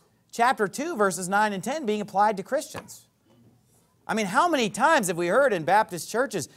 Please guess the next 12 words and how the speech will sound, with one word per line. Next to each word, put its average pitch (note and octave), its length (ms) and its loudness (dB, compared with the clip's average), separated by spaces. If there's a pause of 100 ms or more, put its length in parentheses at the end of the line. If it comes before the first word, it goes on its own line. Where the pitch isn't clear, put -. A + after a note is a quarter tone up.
(120)
that F3+ 140 0
we're G#3+ 140 4
to - 60 0
be G#3 120 0
a G#3+ 60 2
peculiar G#3 480 0
people? G#3 420 -6 (840)
Every D4 400 8
church D#3 300 -2
will C#3+ 80 -2
preach B2+ 300 -8
that, B2 220 0